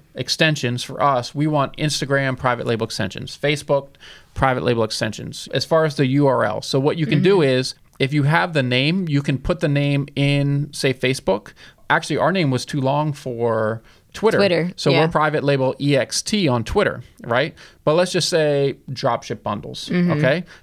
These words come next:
Speaker 1: That's our sister dropshipping company. So what you wanna do is you can put Dropship Bundles as one word, and then you put facebook dot com forward slash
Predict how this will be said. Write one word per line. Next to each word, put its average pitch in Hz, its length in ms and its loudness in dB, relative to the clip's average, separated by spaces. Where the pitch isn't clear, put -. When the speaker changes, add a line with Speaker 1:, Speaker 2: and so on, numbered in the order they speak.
Speaker 1:
That's 131 180 0
our 123 120 2
sister 123 340 -2
dropshipping - 480 -4
company. - 360 -10
So 135 340 2
what 139 260 0
you 151 120 0
wanna 156 200 4
do 170 240 2
is 135 400 2
you 143 120 0
can 147 160 0
put 156 160 2
Dropship 139 440 0
Bundles 147 360 0
as 117 160 0
one 139 240 0
word, 135 480 0
and 127 120 0
then 131 100 0
you 135 100 2
put - 300 -2
facebook 139 400 0
dot 139 220 0
com 127 320 0
forward 143 340 0
slash 131 540 -2